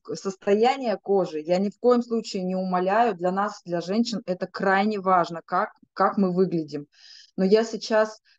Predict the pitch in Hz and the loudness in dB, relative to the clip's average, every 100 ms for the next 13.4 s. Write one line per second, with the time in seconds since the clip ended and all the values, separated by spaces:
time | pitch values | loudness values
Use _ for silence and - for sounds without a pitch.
0 | - 190 185 185 185 185 190 202 214 220 | -10 -4 0 0 -2 -2 -4 -2 -2 -4
1 | 208 190 190 180 190 180 147 _ _ - | -4 -4 -4 -4 -2 -2 -4 _ _ -6
2 | 190 208 208 - 208 208 185 240 254 285 | -4 -2 -4 -4 -4 -2 -4 0 0 0
3 | 294 _ _ - 196 214 - 269 262 262 | -6 _ _ -10 -6 -6 -4 -2 -2 -4
4 | 196 165 185 220 285 277 190 147 147 _ | -8 -4 -2 0 -2 -4 -4 -6 -10 _
5 | _ _ _ - - 202 202 196 190 214 | _ _ _ -10 -4 0 0 0 0 -2
6 | - _ _ _ _ _ - - 202 240 | -6 _ _ _ _ _ -12 -4 -2 -2
7 | 285 220 190 175 - 196 208 190 170 156 | -4 -4 -4 -4 -4 -2 -2 -2 -4 -8
8 | 160 160 196 240 185 156 - _ _ _ | -8 -4 -2 -2 -6 -10 -18 _ _ _
9 | - - 240 240 180 170 233 202 170 180 | -16 -6 -2 -2 -4 -6 -10 -8 -8 -6
10 | 190 180 175 165 160 185 160 151 143 147 | -4 -4 -2 -2 -4 -6 -6 -4 -6 -10
11 | _ _ _ _ _ _ _ _ - 175 | _ _ _ _ _ _ _ _ -8 0
12 | 233 277 214 180 - 190 175 165 156 160 | 2 2 -2 -2 -4 0 0 0 -4 -4
13 | 151 143 - | -6 -10 -14